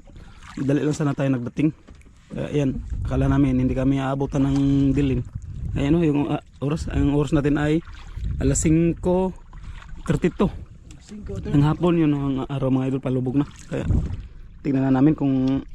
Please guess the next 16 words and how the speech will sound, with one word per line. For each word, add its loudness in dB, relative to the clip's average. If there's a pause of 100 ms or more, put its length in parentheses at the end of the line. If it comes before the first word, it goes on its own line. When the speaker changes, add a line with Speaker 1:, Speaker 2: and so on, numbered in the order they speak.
(160)
Speaker 1:
may -2
laman 4
ba 0
o -2
ano. 0 (720)
Kaya -4
kung 4
wala, 6
ah, -4 (160)
okay 0
lang. 2
Kung 0
meron, 2 (480)
okay 2
lang 6
rin. 4